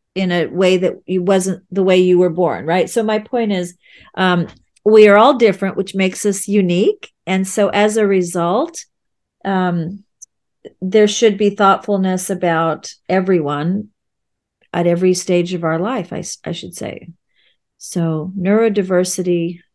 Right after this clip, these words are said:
is healthy. It's part of who we are. And I think calling it out, I know that's the, the thing we are all doing, but I'm not sure if it's necessary. I think we want to just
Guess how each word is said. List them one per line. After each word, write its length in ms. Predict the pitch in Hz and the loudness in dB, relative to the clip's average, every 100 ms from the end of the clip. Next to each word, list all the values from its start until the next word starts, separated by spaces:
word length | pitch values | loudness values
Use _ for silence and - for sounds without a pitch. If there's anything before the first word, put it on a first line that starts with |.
| _ | _
is 200 | 180 165 | -12 -8
healthy. 720 | 185 220 226 233 208 208 - _ _ _ | -4 -2 -2 0 2 0 -6 _ _ _
It's 180 | 180 180 | -12 -10
part 380 | - 180 185 180 | -6 -4 0 -2
of 120 | 170 | -2
who 180 | 220 214 | 0 4
we 160 | 190 | 4
are. 420 | 175 170 170 180 - _ _ _ _ | 4 2 0 -2 -8 _ _ _ _
And 520 | 170 170 165 165 165 - _ _ _ _ - | -4 -2 -2 -4 -6 -12 _ _ _ _ -8
I 80 | |
think 240 | 185 180 - | -4 -4 -6
calling 460 | - 208 214 208 | 0 4 6 6
it 160 | 190 170 | 4 2
out, 380 | 165 165 202 - | 2 0 0 -2
I 100 | 185 | -2
know 200 | 180 175 | 0 0
that's 340 | 175 170 - - | 0 -2 -8 -6
the, 180 | 180 - | -6 -6
the 140 | 180 170 | -6 -4
thing 260 | 202 190 | 0 2
we 160 | 180 175 | 4 4
are 180 | 170 170 | 2 2
all 280 | - 180 | 2 0
doing, 560 | 170 175 175 214 269 302 _ _ _ _ _ - | 2 0 0 0 -4 -12 _ _ _ _ _ -2
but 380 | 185 175 175 - | 2 4 2 0
I'm 200 | 220 285 | -2 0
not 220 | 370 277 | 0 0
sure 220 | - 294 | -2 -2
if 100 | 285 | 0
it's 180 | 294 277 | -4 -6
necessary. 720 | 294 330 330 311 247 180 156 | -4 -4 -2 -2 2 2 2
I 100 | 123 | 0
think 260 | 202 220 208 | 0 -4 -2
we 120 | 214 | 0
want 300 | 202 202 202 | 2 0 -4
to 120 | 220 | -8
just 320 | 190 202 196 | -4 -4 -6